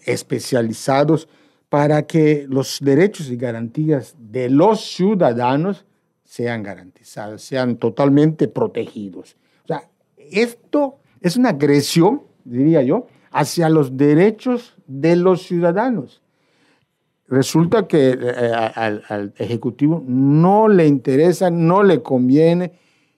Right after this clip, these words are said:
que haya algún orga-, algún poder que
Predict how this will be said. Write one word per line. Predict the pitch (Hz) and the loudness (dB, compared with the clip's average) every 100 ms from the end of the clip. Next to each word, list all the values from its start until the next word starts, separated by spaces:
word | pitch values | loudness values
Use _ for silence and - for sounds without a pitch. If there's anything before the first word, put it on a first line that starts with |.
| _ _ _ | _ _ _
que | - | -4
haya | 175 190 185 | 0 2 2
algún | 175 - 156 175 | 0 -2 -2 0
orga-, | 160 170 170 165 175 175 | 0 0 -2 -4 -4 -2
algún | 135 156 170 | 0 0 -2
poder | 165 123 120 139 151 - _ _ _ _ | -4 -6 -2 -2 -4 -10 _ _ _ _
que | 135 127 | -4 -4